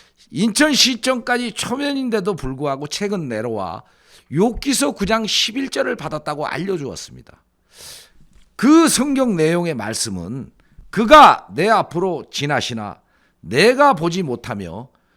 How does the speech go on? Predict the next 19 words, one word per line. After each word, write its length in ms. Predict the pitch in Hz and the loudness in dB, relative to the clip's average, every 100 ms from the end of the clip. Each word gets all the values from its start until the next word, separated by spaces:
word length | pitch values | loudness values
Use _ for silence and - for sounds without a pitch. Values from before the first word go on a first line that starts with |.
| _ | _
그가 340 | - 185 269 311 | -4 4 6 8
내 160 | 294 | 10
앞에서 840 | 285 262 - - 208 180 220 208 131 | 10 10 6 4 2 4 2 0 -4
움직이시나 880 | 139 151 151 147 143 - 147 151 139 | -6 -6 -4 -4 -6 -6 -4 -2 -2
내가 640 | 98 120 131 139 139 _ | -4 -6 -4 -4 -6 _
깨닫지 880 | - 254 262 254 - 226 247 220 - _ | -6 4 4 4 -4 -6 -6 -6 -10 _
못하느니라." 960 | 95 120 - 101 98 87 85 76 58 _ _ - - - | -8 -8 -6 -8 -6 -6 -6 -8 -10 _ _ -20 -20 -6
이 300 | 254 302 320 | 0 2 6
말씀을 760 | 285 240 - 240 247 262 180 _ _ | 6 6 2 -2 -2 -4 -8 _ _
계시록 540 | - 156 147 156 170 - | -8 -6 -4 -4 -6 -8
세미나와 720 | - 160 151 135 127 139 90 | -12 -10 -8 -6 -6 -6 -6
연관지어 800 | 90 110 113 113 87 95 135 - _ _ _ | -8 -8 -8 -8 -8 -8 -8 -10 _ _ _
전해드리도록 920 | - 175 190 135 135 123 120 120 - | -4 0 0 0 -4 -4 -8 -8 -12
하겠습니다. 640 | 117 104 - 82 64 - _ _ - - - | -12 -12 -12 -14 -16 -20 _ _ -20 -20 -6
신천지 600 | - 311 269 320 294 262 | -2 2 6 6 8 8
예수교회 600 | 180 - 120 92 71 - _ _ _ _ _ _ _ | 8 4 2 -2 -6 -14 _ _ _ _ _ _ _
계시록 520 | - 180 247 262 311 - | 2 4 6 4 4 2
세미나는 580 | - 262 240 220 185 | -2 0 0 0 -2
지금 320 | 123 139 156 | -6 -6 -8